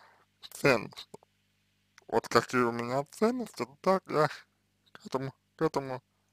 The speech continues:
и отношусь. Но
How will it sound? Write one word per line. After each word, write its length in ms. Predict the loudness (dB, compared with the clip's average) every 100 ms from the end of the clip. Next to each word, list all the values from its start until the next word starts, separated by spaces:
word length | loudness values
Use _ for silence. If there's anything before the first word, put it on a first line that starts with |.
| _ _ _
и 60 | 8
отношусь. 880 | 8 6 2 2 -4 -20 -20 _ _ _ _ _ _ _ _ _ _ _ _ _ _ _ _ -6
Но 280 | 2 2